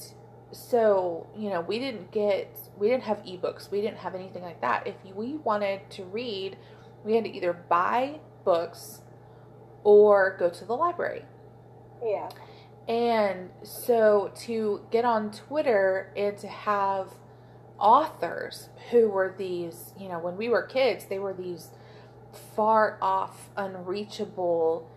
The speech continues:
Speaker 1: entities. You know, to actually be able to say,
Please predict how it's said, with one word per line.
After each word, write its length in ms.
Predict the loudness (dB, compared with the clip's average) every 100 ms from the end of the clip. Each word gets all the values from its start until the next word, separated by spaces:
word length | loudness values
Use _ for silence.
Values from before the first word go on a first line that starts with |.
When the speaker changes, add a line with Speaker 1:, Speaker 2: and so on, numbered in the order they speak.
| -20 -20 -20 -12 -4
Speaker 1:
entities. 1040 | -4 -4 -6 -6 -6 -12 -10 -12 -14 -20 -20 -20 -20 -20 -20 -20 -20 -20 -20 -20 -20 -20 -20 -20 -6
You 160 | 0 0
know, 100 | 0
to 260 | -4 -2
actually 400 | -2 -2 -2 -2
be 160 | -2 -4
able 180 | -4 -8
to 160 | -14
say, 680 | -16 -2 4 6 4 0 -8